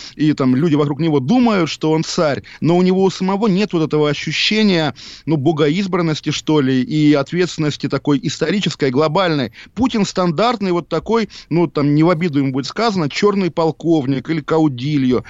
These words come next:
То есть вот человек, которому как раз нужен, может быть, такой формальный царь, Елизавета вторая, да, и представить её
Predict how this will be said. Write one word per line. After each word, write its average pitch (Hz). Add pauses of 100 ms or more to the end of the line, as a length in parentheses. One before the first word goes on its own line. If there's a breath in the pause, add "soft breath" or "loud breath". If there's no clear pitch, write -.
(120)
То 165
есть 160
вот 175
человек, 196
которому 180 (120)
как 170
раз 196
нужен, 202
может 143
быть, 135
такой 147
формальный 160
царь, 277 (360 loud breath)
Елизавета 220
вторая, 214
да, 170
и 147
представить 143
её 160